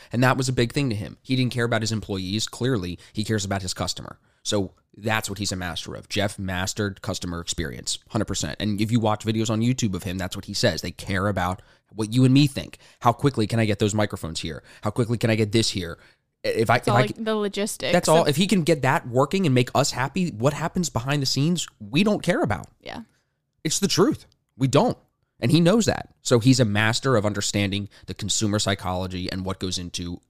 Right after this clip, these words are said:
Speaker 1: e-commerce and buying stuff online. He's definitely good at that.
Speaker 2: Yeah, for sure.
Speaker 1: For sure.
Speaker 2: Although I think he's a robot, so.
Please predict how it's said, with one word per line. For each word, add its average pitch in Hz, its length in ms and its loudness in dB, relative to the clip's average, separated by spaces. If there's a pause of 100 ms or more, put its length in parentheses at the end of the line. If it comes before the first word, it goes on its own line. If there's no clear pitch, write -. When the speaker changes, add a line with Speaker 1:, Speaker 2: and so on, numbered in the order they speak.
Speaker 1:
e-commerce 92 600 -6
and 92 160 -8
buying 87 240 -8
stuff - 220 -8
online. 78 360 -12 (540)
He's 117 120 -2
definitely 104 280 0
good 90 120 -6
at 82 80 -8
that. - 200 -12 (600)
Speaker 2:
Yeah, - 140 -12
for 214 240 -10
sure. - 300 -10
Speaker 1:
For - 100 -4
sure. - 280 -8 (100)
Speaker 2:
Although 220 200 -2
I 220 100 -4
think 220 200 -12
he's 208 160 -12
a - 60 -16
robot, - 420 -14
so. - 320 -14